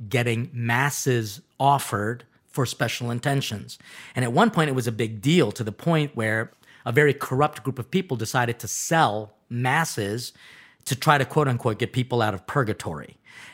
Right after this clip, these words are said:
And that's called the indulgences. And that's what Martin Luther,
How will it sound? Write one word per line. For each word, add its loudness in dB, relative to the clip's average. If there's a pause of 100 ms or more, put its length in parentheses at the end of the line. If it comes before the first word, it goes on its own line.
And -2
that's 2
called 0
the -2
indulgences. -4 (300)
And -2
that's 0
what 0
Martin 0
Luther, 0